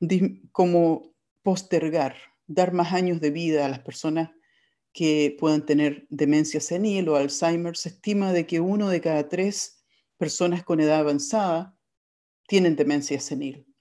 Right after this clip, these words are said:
Y el ajedrez es una herramienta para el cerebro, es una gimnasia mental que utiliza los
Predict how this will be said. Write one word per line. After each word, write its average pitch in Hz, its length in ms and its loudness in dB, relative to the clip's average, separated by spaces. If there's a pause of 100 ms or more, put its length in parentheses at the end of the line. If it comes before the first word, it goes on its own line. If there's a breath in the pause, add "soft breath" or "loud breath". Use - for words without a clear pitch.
Y 147 120 -2
el 156 80 4
ajedrez 156 680 -2 (120)
es 214 340 4
una 165 220 0
herramienta 170 800 -2 (580 soft breath)
para 160 220 4
el 147 60 2
cerebro, 160 520 -2
es 151 140 -4
una 175 180 -2
gimnasia 143 560 -4
mental 120 480 -12 (180)
que 151 100 -4
utiliza 147 400 -2
los 143 140 -2